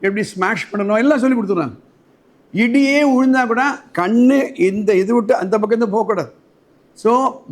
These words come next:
this is the secret. அப்படி இல்லைன்னா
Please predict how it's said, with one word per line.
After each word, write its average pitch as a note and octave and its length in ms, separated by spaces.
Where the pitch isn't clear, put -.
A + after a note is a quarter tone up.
this A#3 240
is D4+ 120
the C#4+ 260
secret. A#3 320
அப்படி G#3 320
இல்லைன்னா A3 760